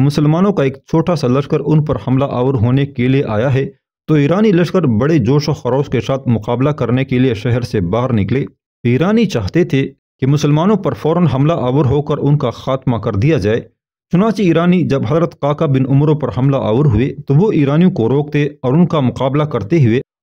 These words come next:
आहिस्ता आहिस्ता पीछे हटना शुरू हो गए। ईरानी फतह की खुशी में मुसलमानों की उस लश्कर को दबाते हुए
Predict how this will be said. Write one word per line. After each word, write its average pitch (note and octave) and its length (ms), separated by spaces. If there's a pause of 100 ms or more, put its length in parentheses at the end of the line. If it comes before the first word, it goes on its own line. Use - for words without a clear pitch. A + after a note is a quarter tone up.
आहिस्ता F#3+ 380
आहिस्ता D#3+ 540
पीछे D3+ 440
हटना C3+ 360
शुरू C3 260
हो G2+ 160
गए। G2+ 220 (500)
ईरानी G#3+ 360
फतह F#3+ 340
की G3 140
खुशी D3+ 340
में F3 160
मुसलमानों C#3 600
की C3+ 120
उस C#3 220
लश्कर C#3+ 280
को - 160
दबाते A2+ 480
हुए B2+ 180